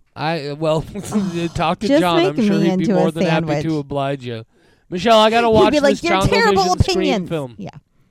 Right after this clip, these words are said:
Speaker 2: Okay, okay. I'm gonna go hit myself with some bread and just make my husband question a lot of his choices.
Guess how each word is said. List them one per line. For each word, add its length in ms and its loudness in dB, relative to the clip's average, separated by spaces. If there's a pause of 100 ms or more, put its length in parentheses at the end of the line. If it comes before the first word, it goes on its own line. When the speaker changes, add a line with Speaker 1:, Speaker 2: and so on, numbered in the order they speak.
(600)
Speaker 2:
Okay, 480 -8
okay. 340 -16
I'm 140 -12
gonna 160 -8
go 160 -4
hit 260 -6
myself 400 -6
with 160 -10
some 200 -6
bread 280 -4
and 160 -6
just 200 -10
make 120 -12
my 140 -10
husband 420 -10
question 380 -10
a 60 -10
lot 180 -8
of 100 -10
his 160 -14
choices. 480 -14